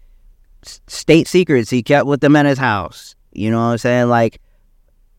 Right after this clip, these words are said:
he tried to interfere with elections. He tried to intimidate people. He harassed families. He literally tried to get fake electors.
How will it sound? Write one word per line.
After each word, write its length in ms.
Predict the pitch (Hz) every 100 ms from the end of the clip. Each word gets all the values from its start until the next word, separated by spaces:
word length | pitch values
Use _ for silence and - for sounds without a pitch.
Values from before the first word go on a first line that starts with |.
| _ _ _ _ _ _ _ -
he 220 | 139 131
tried 340 | 120 147 151 147
to 60 |
interfere 360 | 139 147 139 156
with 140 | 143
elections. 480 | 127 127 117 - 107
He 120 | 113
tried 260 | 110 135 135
to 100 | 135
intimidate 640 | 120 - 143 135 120 107
people. 320 | 120 107 92
He 160 | 113 135
harassed 560 | 117 117 143 139 -
families. 720 | - 131 143 135 107 90 82 - _ _ _
He 140 | - 160
literally 300 | 160 151 147
tried 320 | - 151 147
to 60 |
get 200 | 127 147
fake 260 | - 151 160
electors. 640 | 147 160 160 117 110 -